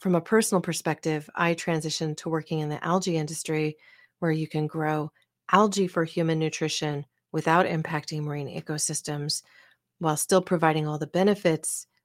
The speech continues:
of the omega-threes that we get from fish and even some of the proteins. So that's my personal effort coming into real life. But it means that I'm still so closely connected to what's happening in our oceans, and I kind of choose that to be one of my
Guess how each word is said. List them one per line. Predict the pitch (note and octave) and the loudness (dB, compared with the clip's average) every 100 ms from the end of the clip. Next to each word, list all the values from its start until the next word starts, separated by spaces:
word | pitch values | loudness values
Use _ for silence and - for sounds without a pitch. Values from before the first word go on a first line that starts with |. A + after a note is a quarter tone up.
| _ | _
of | F3 D#3 | -6 0
the | D#3+ | 0
omega-threes | D3+ D3+ D3+ - A3+ C4 C4+ | 2 0 -2 -2 2 4 4
that | A#3+ | 2
we | |
get | A3 G3+ | 0 0
from | F#3+ F3+ | 0 0
fish | F3 D#3+ - | 2 2 0
and | D#3 | -2
even | D#3+ D3+ | -4 -4
some | - | -6
of | - | -10
the | - | -4
proteins. | G3+ G#3+ - G3+ F#3+ F#3 - | 0 0 2 2 2 2 -2
So | - D#3 D#3 D3+ D3 _ - - _ _ - | -2 0 0 0 -4 _ -20 -20 _ _ 2
that's | F3+ F3+ - - - | 2 2 -2 -2 0
my | F#3 E3 | 2 2
personal | - G#3 G3 G3 F3+ | 2 4 4 4 4
effort | E3 E3+ - | 4 2 -2
coming | - E3 D#3+ | 0 2 2
into | D#3+ D#3 E3 | 0 0 -2
real | D#3 E3+ E3+ | 2 4 4
life. | D3+ D3+ F#3+ - - - - - _ - | 2 2 -2 -6 -20 -20 -20 -20 _ -2
But | F3 E3+ | 0 2
it | G3 | 4
means | G3 A#3 C4+ G#3+ | 6 6 4 2
that | G3 | 4
I'm | F3+ | 2
still | E3+ F#3+ | 2 -2
so | F3+ F3 | 0 -2
closely | E3 E3 D#3+ D#3+ | -2 -4 -2 -4
connected | - D3+ - D#3+ D#3+ | -4 -6 -2 -4 -2
to | D#3+ D3+ D#3 | -4 -4 -4
what's | E3 E3 E3+ - | -6 0 0 0
happening | F3 E3 - F3 | 0 2 2 2
in | E3 | 2
our | D#3+ - | 0 0
oceans, | E3+ - D#3+ D3 | -2 -2 -4 -4
and | D#3 | -6
I | D3+ | -6
kind | - E3 | -6 -8
of | D#3+ | -6
choose | - F#3+ F3 D#3+ | -4 0 0 0
that | D#3 - - | -2 -2 -6
to | E3+ | -6
be | D#3+ D#3 D#3 D#3 _ _ _ _ _ | -2 -2 -2 -6 _ _ _ _ _
one | F3+ E3+ E3 | 0 4 4
of | D#3 D3+ | 2 0
my | D#3 D3 D3 | 0 0 -2